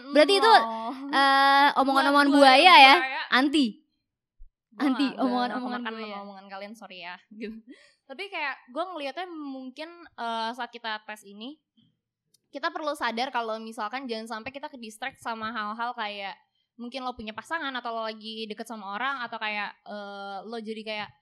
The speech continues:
Speaker 2: ada subjek orang lain nih di deket kita, atau yang kayak, iya, ada subjek lain yang mempengaruhi ini. Karena jadi kayak, eh, kayak temen gue kurang nge-treat gue kayak gini deh.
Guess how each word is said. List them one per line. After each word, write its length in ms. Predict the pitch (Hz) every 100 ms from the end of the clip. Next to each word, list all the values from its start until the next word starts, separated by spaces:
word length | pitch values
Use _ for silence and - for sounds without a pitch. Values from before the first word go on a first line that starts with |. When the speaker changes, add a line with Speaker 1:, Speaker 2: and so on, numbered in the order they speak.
| _
Speaker 2:
ada 240 | - 240 262
subjek 460 | 277 277 226 269 269 _
orang 280 | 247 262 254
lain 240 | 269 359
nih 140 | 359 349
di 80 | 320
deket 200 | 262 254 _ _
kita, 320 | 247 - 285
atau 80 | 285
yang 140 | 254
kayak, 240 | 240 226 -
iya, 200 | 262 247
ada 120 | 226
subjek 400 | 233 233 226 220
lain 340 | 208 190 208
yang 220 | 269 262 262
mempengaruhi 640 | 247 226 226 226 240 277
ini. 180 | 277 254
Karena 280 | 240 226 247 -
jadi 320 | 226 233 254
kayak, 300 | 294 226 202 _ _ _ _ _
eh, 520 | - 226 226 226 226 233
kayak 180 | - 359
temen 240 | 311 277
gue 140 | 247 370
kurang 240 | 294 240
nge-treat 300 | 233 233 226
gue 140 | 202 208
kayak 160 | 202 196
gini 220 | 190 220
deh. 160 | 196